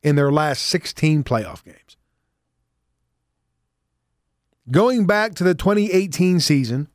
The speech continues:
they have lost four straight playoff series, the last three in the first round,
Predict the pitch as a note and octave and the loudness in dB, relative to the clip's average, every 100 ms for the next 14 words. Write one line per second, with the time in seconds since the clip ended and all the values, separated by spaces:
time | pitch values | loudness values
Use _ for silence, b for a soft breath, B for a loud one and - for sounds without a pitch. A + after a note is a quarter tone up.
0 | - D3 D#3+ C#3 E3 D3+ - - A3 A#3 | -4 0 0 2 0 0 -6 -2 0 0
1 | G3 - F#3+ F3+ - D3 C#3 C3+ - C3+ | -2 -2 -2 -2 -2 0 2 0 -2 0
2 | C3 C#3 b b b D3+ D3+ F#3 G3 F3+ | 0 -2 b b b -2 2 0 0 -4
3 | - D#3+ E3 E3+ D3 C3+ C#3 C#3 B2 G2+ | -4 2 2 2 0 0 0 0 -2 -8
4 | D2+ | -10